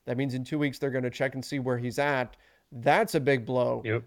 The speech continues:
Speaker 1: for the Milwaukee Bucks and their playoff hopes here. Again, losing to the Chicago Bulls last night. It's similar situation, really. Like, I,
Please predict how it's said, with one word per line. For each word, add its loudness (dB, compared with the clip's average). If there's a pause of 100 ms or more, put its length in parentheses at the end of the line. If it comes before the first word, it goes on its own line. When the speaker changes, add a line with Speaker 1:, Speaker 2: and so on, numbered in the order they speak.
(140)
Speaker 1:
for 4
the 0
Milwaukee 2
Bucks 2
and -4
their 6
playoff 0
hopes -2
here. 2
Again, -2
losing -2
to -4
the -8
Chicago -4
Bulls -2
last -4
night. 0 (200)
It's 6
similar 4
situation, 2
really. 0
Like, 0
I, 4